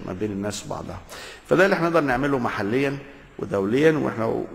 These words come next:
وصل الحاجات دي كلها ونركبها مع بعضها ونبقى على اتصال مع باقي العالم، ممكن نعمل كتير جدًا. آه، ختاماً، انا ارى طبعًا ان هذا النوع من الارهاب غير التقليدي ممكن يحدث، خطر،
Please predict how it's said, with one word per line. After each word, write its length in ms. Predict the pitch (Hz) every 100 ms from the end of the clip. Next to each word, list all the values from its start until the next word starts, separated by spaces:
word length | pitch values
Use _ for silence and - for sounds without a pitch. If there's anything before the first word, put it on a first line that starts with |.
| -
وصل 440 | 139 170 - 131
الحاجات 340 | 110 104 120 139
دي 100 | 117
كلها 240 | 127 135
ونركبها 460 | 123 101 - 120 113
مع 160 | 107
بعضها 400 | 92 90 104 135
ونبقى 500 | 131 113 165 - - 117
على 100 | 104
اتصال 460 | - - - 135
مع 120 | 117
باقي 240 | 95 131 98
العالم، 380 | 101 110 110 - - - - -
ممكن 360 | 147 147 127
نعمل 240 | 113 123 113 -
كتير 160 | 117 -
جدًا. 300 | 95 - 95 - - - - - -
آه، 640 | 120 117 120 120 113 - 117 - - - - - - - - - - - -
ختاماً، 440 | - 131 185 180
انا 320 | 151 123 131
ارى 240 | 156 143 123
طبعًا 340 | 143 135 123 123
ان 160 | 120 117
هذا 260 | 113 131 123
النوع 200 | 127 127
من 120 | 107
الارهاب 400 | 101 98 120 117
غير 180 | 113 117
التقليدي 800 | 95 - - 110 117 107 98 98 101
ممكن 400 | 127 139 123 120
يحدث، 480 | 139 143 180 - - - - - - - -
خطر، 460 | - 147 147 -